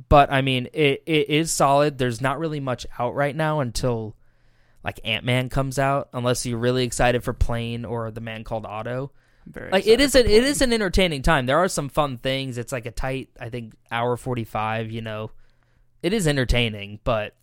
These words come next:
Speaker 1: not, I think I was just mo-, disappointed by it.
Speaker 2: Gotcha.
Speaker 1: Because I could see potential with it.
Speaker 2: Gotcha. That, that, that makes sense. That
Speaker 1: Mm-hmm.
Speaker 2: makes sense. Well,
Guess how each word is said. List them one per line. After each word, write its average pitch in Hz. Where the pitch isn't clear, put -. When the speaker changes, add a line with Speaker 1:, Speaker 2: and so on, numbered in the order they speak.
Speaker 1:
not, 143
I 143
think 143
I 139
was 127
just 117
mo-, 120
disappointed 101
by -
it. -
Speaker 2:
Gotcha. -
Speaker 1:
Because 123
I 123
could 120
see 120
potential 110
with 60
it. 58
Speaker 2:
Gotcha. 147
That, 240
that, 233
that 226
makes 165
sense. -
That 135
Speaker 1:
Mm-hmm. 104
Speaker 2:
makes -
sense. -
Well, 226